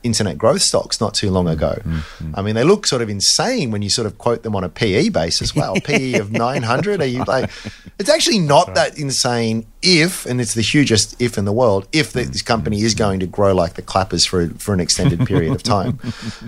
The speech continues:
Speaker 1: Um, but that's why, it's why it's important to think about growth.
Speaker 2: Yes.
Speaker 1: Um,
Speaker 2: Yeah.
Speaker 1: um, the other one is the discount rate. So,
Speaker 2: Mm-hmm.
Speaker 1: so what do I discount it by? You, you said before, if I'm gonna pay a thousand dollars to you next year, you might be prepared to pay a hundred dollars,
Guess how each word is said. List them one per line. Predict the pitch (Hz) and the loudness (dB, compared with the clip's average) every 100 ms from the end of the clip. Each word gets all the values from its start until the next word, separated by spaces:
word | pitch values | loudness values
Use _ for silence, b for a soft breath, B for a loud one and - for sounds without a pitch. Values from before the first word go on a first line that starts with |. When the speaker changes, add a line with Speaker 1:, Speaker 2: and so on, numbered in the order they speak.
| - | -4
Speaker 1:
Um, | 110 104 104 104 | 2 2 2 -2
but | 104 | 4
that's | 151 151 | 4 6
why, | 160 165 | 6 8
it's | 156 143 - | 6 0 0
why | 156 180 | 6 6
it's | 151 131 | 6 0
important | 139 - 127 113 | -4 0 0 0
to | 101 | -4
think | - 127 107 | -2 0 2
about | 92 87 - | 0 -2 -2
growth. | - 85 92 - - - | -2 -2 -2 -12 -18 -6
Speaker 2:
Yes. | 87 90 - | 0 0 -2
Speaker 1:
Um, | - B B | -10 B B
Speaker 2:
Yeah. | B - | B -8
Speaker 1:
um, | 110 113 113 | 0 2 2
the | 127 | 4
other | 156 208 | 6 6
one | 180 147 | 4 2
is | 131 | 0
the | 110 | -2
discount | - 180 - 110 85 - | 0 2 2 -2 -6 -6
rate. | 76 - | -8 -6
So, | - 113 113 - | 0 4 4 0
Speaker 2:
Mm-hmm. | 78 90 110 | -6 -6 -6
Speaker 1:
so | - 131 117 113 | -4 0 2 0
what | 113 135 160 | 2 4 6
do | 196 | 4
I | 117 | 2
discount | 104 95 - 90 80 | 0 -4 -4 -6 -6
it | - _ _ | -12 _ _
by? | 90 76 | -6 -4
You, | 127 | -4
you | 156 156 | -2 2
said | 151 135 | 2 2
before, | 113 147 135 | -2 2 2
if | 123 | 4
I'm | 131 | 0
gonna | 127 117 | 2 -2
pay | 113 - 113 107 | -4 0 2 2
a | |
thousand | 101 110 110 107 | 2 2 2 2
dollars | 101 101 - | 2 2 0
to | - | 0
you | 107 98 | 2 2
next | 107 117 - | 0 0 0
year, | 104 | 0
you | 101 | 2
might | 104 95 | 2 0
be | 98 92 | 0 -4
prepared | 95 98 90 | 0 2 2
to | 95 | 0
pay | 92 90 | 2 2
a | |
hundred | 90 95 90 | 2 -2 0
dollars, | 117 123 80 76 | 0 0 -2 -6